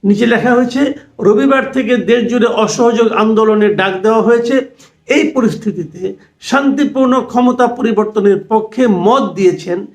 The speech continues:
সেনাবাহিনীর কর্মকর্তারা।" একজন না, সেনাবাহিনীর ঊর্ধ্বতন কর্মকর্তারা, তারাও বলছেন যে একটা শান্তিপূর্ণ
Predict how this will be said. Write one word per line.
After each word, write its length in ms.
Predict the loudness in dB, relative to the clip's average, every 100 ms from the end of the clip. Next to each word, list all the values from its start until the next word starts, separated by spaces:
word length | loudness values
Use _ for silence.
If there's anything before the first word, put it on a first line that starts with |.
| _ _
সেনাবাহিনীর 840 | -2 0 2 0 0 0 0 -2 -2
কর্মকর্তারা।" 1040 | 0 0 0 -2 -4 -10 -10 -12 -12 -16 _ _ _ _ _ _ _ _ _ _
একজন 340 | -2 0 0
না, 220 | -2 -4 -14 _ _ _ _
সেনাবাহিনীর 680 | -4 2 2 2 2 2 0
ঊর্ধ্বতন 540 | 0 0 0 0 -2 -2
কর্মকর্তারা, 600 | -2 0 -2 -4 -2 -2
তারাও 480 | -2 0 0 0 0
বলছেন 380 | -4 -2 -6 -6 -14 _ _
যে 120 | -4
একটা 160 | -4 -8
শান্তিপূর্ণ 800 | -2 0 0 -6 -4 -2 0